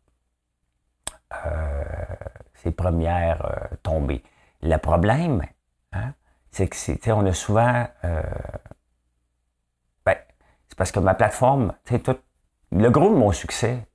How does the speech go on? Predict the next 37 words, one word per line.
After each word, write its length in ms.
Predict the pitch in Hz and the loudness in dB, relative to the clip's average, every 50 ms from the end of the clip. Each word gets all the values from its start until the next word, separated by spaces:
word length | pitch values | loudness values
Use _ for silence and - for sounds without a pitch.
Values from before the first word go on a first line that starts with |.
| _ _ | _ _
en, 80 | - 87 85 80 78 76 73 76 76 78 80 82 - - - | -6 -6 -4 -4 -4 -4 -4 -4 -4 -6 -6 -8 -10 -8 -6
en 140 | 92 92 90 | -4 -2 -2
affaires 340 | 80 78 - 101 104 92 | -2 0 0 0 2 2
avec 380 | 85 78 85 82 - - - 78 - | 0 0 -2 -2 -4 -6 -8 -10 -10
François 360 | - - 78 76 76 - - | -8 -6 -6 -6 -4 -2 -2
Lambert 320 | 82 73 71 82 82 78 73 | -2 -2 0 0 0 0 0
point 160 | - - 71 | -2 -4 -4
one 280 | 76 85 92 98 107 - - _ _ _ _ _ _ _ _ - | 0 0 2 2 0 -2 -6 _ _ _ _ _ _ _ _ -2
vient 180 | 80 87 101 98 | 0 2 2 2
de 60 | 78 | 2
Facebook. 400 | - 80 78 76 - - - _ _ - - _ _ _ _ _ _ _ _ _ _ _ _ _ _ _ _ _ - - | 0 -2 -2 -2 -4 -8 -12 _ _ -20 -20 _ _ _ _ _ _ _ _ _ _ _ _ _ _ _ _ _ -18 -6
On 160 | - 82 82 | -2 -2 -2
peut 160 | 78 - 85 80 | 0 0 -2 0
taguer 360 | - 87 85 87 76 85 80 | 2 2 2 2 2 0 0
des 120 | 76 78 | 0 0
produits 460 | - - 80 82 80 80 82 82 78 | -2 -2 -2 -2 -2 -2 -2 -2 -2
avec 180 | 78 73 76 78 | -2 -2 -4 -4
Shopify, 640 | - 101 85 - 110 98 - 85 85 85 85 82 | -2 -2 0 0 0 0 2 2 2 2 2 -2
je 80 | 82 - | -4 -6
peux 100 | - - | -6 -8
vous 140 | - - - | -8 -8 -8
parler 260 | - - 67 80 85 | -8 -6 -4 -2 -2
des 80 | 80 90 | -2 -2
produits, 440 | - 101 117 113 95 82 92 92 | 0 2 2 2 2 2 2 0
vous 200 | 95 90 98 82 | 2 2 2 0
êtes 180 | 80 80 - _ | 0 -2 -4 _
présent 520 | - 90 90 117 120 104 110 113 104 104 | -4 0 2 2 2 2 2 2 2 0
sur 180 | - - 95 92 | -2 -4 -6 -6
Facebook, 540 | - - 82 82 80 80 87 92 92 - _ _ _ _ _ _ _ _ _ _ _ | -4 -4 -4 -2 -2 0 0 0 0 -2 _ _ _ _ _ _ _ _ _ _ _
je 80 | - | -6
vous 80 | - 78 | -4 -2
raconte 400 | 69 76 78 - 90 90 90 95 | 0 0 0 0 2 2 2 2
des 220 | 87 92 90 95 | 2 2 2 2
histoires 640 | 98 104 - - 113 101 98 95 92 92 90 - - - | 0 0 0 2 4 4 6 6 6 4 2 0 -2 -4
entrepreneuriales 1080 | - 80 - - 69 - - 80 95 110 113 104 101 95 82 85 85 87 85 85 87 - - _ _ _ _ _ _ _ _ _ _ | -4 -4 -4 -4 -6 -4 -2 0 2 2 2 2 4 4 4 4 4 4 2 0 0 -4 -8 _ _ _ _ _ _ _ _ _ _
et, 520 | - 87 87 82 80 80 78 76 76 73 71 | 0 2 4 4 4 4 4 2 2 0 0
euh, 560 | 73 73 71 71 73 73 69 65 65 67 - | 0 0 -2 -2 -2 -2 -4 -4 -4 -4 -4